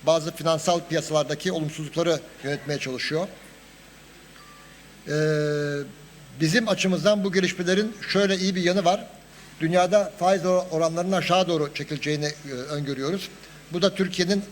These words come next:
ana ihracat pazarlarındaki ekonomik aktivitenin iyileşmesi, uygun maliyetli dış paz-, dı-, dış kaynak girişi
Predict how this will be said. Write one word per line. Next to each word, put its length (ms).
ana 220
ihracat 480
pazarlarındaki 800
ekonomik 440
aktivitenin 600
iyileşmesi, 600
uygun 320
maliyetli 580
dış 160
paz-, 320
dı-, 260
dış 160
kaynak 360
girişi 400